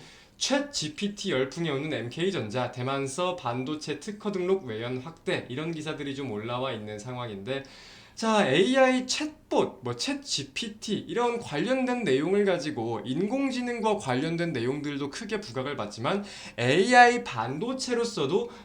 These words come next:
주식시장에서 굉장히 다양한 내용들이 야기되고 굉장히 다양한 수혜주들이 부각받고 있는 상황이잖아요. 근데 이 수혜가 상승했다가 그냥 끝나는 게 아니라 꾸준히 순환매가 돌기도 돌고 분명히 계속,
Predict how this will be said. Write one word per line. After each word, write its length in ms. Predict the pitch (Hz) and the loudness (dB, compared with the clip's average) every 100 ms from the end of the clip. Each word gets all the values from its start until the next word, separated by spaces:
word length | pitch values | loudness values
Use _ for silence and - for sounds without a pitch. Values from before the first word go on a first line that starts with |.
| - | -12
주식시장에서 1000 | 151 139 240 - 214 220 208 160 139 117 | -6 -6 -4 -4 0 2 2 2 0 0
굉장히 640 | 139 170 214 208 196 175 | -2 2 4 6 6 4
다양한 520 | - 139 254 269 262 | -2 4 6 8 6
내용들이 520 | 127 147 220 208 214 127 | 4 4 2 2 4 4
야기되고 640 | 233 202 165 107 131 - - - | 4 2 -2 0 0 -2 -10 -4
굉장히 320 | 190 226 247 - | 0 2 2 0
다양한 380 | 143 180 202 | 2 6 6
수혜주들이 640 | 202 - 311 311 262 240 233 | 4 2 0 0 -2 -2 -2
부각받고 640 | - 226 226 208 - 202 | 0 0 2 0 0 0
있는 160 | 131 117 | 0 0
상황이잖아요. 560 | 151 180 143 107 101 - - - - | -4 -4 -4 -6 -10 -12 -16 -6 4
근데 180 | 196 | 6
이 260 | 226 185 202 | 6 6 6
수혜가 720 | 202 269 269 269 269 285 285 - - - | 6 4 4 8 10 8 6 -4 -16 -10
상승했다가 720 | - 294 302 311 294 262 - | -4 -2 0 2 2 2 0
그냥 240 | 175 160 | 0 -2
끝나는 380 | 247 277 262 240 | 0 2 2 2
게 80 | 233 | 0
아니라 440 | 113 117 147 - - - | 0 2 0 0 -8 -8
꾸준히 320 | 254 262 262 | -4 0 0
순환매가 600 | 254 302 311 294 285 247 | 0 2 4 4 2 0
돌기도 440 | - 151 156 160 - | 0 -4 -2 -4 -4
돌고 480 | 131 131 151 247 | 0 2 4 2
분명히 500 | - 160 196 240 240 | 0 0 2 2 -2
계속, 340 | 151 156 156 | -4 -8 -8